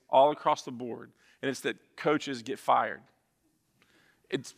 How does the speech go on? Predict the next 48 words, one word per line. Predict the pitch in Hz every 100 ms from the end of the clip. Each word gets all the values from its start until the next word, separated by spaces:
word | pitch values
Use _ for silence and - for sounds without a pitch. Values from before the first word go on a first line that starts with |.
| _
it's | 160 160 -
unbelievable. | - 165 165 170 160 120 110
I | - 160
think, | - 214 214 180
I | 165
didn't | 180 165
do | 156
the | 151
research, | 143 - 127 113 - - _ -
but | 117
I | 180
think | - 208 208 -
out | 151 151 139
of | 127 123 - _
thirty-two | - 156 160 175
teams | 160 151 151 139
in | 143
the |
N | 127 143
F | 143 139
L, | 143 147 143
maybe | 151 143
thirteen | - 143 135 - 156 143
coaches | 139 - 147 139
got | 131
fired. | - 131 147 143 - _ _
I | -
could | - 170
be | 147
wrong. | 135 123 127
It | 127
could | - 131
be | 131
ten. | - 131 127 123 - - _ 127
Between | 143 202 175
ten | - 202
and | 202
thirteen | 185 - 180
coaches | - 160 156 123
got | 143 -
fired | - 143 143
at | 123
the | 127
end | 131
of | 127
the | 120
season. | - 143 110 107
Why? | 135 - 104 -